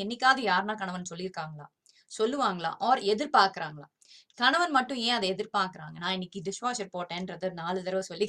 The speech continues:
காமிக்கிறதோ, இல்ல நீ எனக்கு thanks சொல்ல, ஏன் நம்ம சொல்றோம் அதை? உங்களுடைய கருத்து என்ன இதுல? It's not like, it's, இது வந்து நான் பரவலா கேட்ட ஒரு விஷயத்த வந்து உங்களோட சேர்ந்து பகிர்ந்துக்கிறேன். When a man does something in the house, he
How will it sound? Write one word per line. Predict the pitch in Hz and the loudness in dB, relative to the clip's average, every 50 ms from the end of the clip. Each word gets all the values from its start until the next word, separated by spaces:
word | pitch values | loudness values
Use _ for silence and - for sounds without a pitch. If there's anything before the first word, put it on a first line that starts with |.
| - | 2
காமிக்கிறதோ, | - 240 190 170 165 - - 160 160 151 160 160 - - - - - - - | 2 0 0 0 -4 -10 -12 -12 -12 -12 -14 -16 -16 -16 -18 -20 -20 -16 -8
இல்ல | - 240 240 233 233 233 233 - | -4 -2 0 2 2 2 2 0
நீ | 220 214 202 | -2 -4 -2
எனக்கு | 196 185 180 185 185 190 | -2 -2 -4 -4 -2 -2
thanks | 196 214 233 - - 208 | -2 -2 -2 -4 -2 -2
சொல்ல, | 190 180 185 - - - | -2 -2 -2 -4 -8 -8
ஏன் | - 247 311 359 392 381 | -6 -2 0 0 2 2
நம்ம | 330 262 214 - | 0 0 -2 -2
சொல்றோம் | 196 185 185 190 202 185 165 151 | -2 -2 -2 -2 -2 -4 -4 -6
அதை? | - - - _ _ _ _ _ _ _ - | -8 -12 -16 _ _ _ _ _ _ _ -2
உங்களுடைய | 233 277 320 349 381 381 330 277 | 0 2 2 4 4 4 4 4
கருத்து | - 247 240 277 269 - 240 | 6 6 4 4 4 2 0
என்ன | 202 208 214 190 175 | 0 0 0 -2 -2
இதுல? | 160 156 - - - | -4 -6 -10 -10 -10
It's | - - 208 | -10 -4 0
not | 208 226 247 240 - | 0 0 0 0 -2
like, | 214 196 175 170 - - | -4 -2 -2 -4 -4 -8
it's, | 196 196 - - | -8 -8 -6 -6
இது | 202 185 185 185 | -6 -4 -4 -2
வந்து | 180 208 208 226 262 240 | 0 0 0 2 2 2
நான் | - 226 | 4 4
பரவலா | 208 208 233 247 247 240 247 | 4 4 6 6 4 4 2
கேட்ட | - 254 277 277 - _ 262 233 208 | 0 0 0 -2 0 _ 2 4 4
ஒரு | 190 185 185 | 4 2 0
விஷயத்த | 175 185 185 - 226 220 220 208 190 | -2 -4 -4 -4 -4 -4 -2 -2 -2
வந்து | 185 185 196 220 | -2 -2 -4 -4
உங்களோட | 214 196 185 165 170 180 | -4 -4 -4 -6 -6 -6
சேர்ந்து | 175 175 - 175 165 170 170 165 160 156 - - _ _ _ _ _ 185 | -6 -8 -8 -10 -10 -8 -8 -8 -10 -10 -14 -18 _ _ _ _ _ -6
பகிர்ந்துக்கிறேன். | 180 180 185 180 180 175 - - - - _ - - - - - _ - | -4 -4 -4 -6 -6 -8 -10 -12 -16 -16 _ -20 -20 -20 -20 -20 _ -2
When | 208 208 | -2 0
a | 208 208 | 2 4
man | 214 226 269 302 302 254 | 6 8 8 6 6 2
does | 247 240 - | 0 0 0
something | 202 196 190 214 202 | -2 -4 -2 -4 -4
in | 196 185 170 | -4 -4 -4
the | 165 170 | -4 -2
house, | 185 185 180 180 - | -2 -4 -4 -4 -6
he | - 196 | -8 -8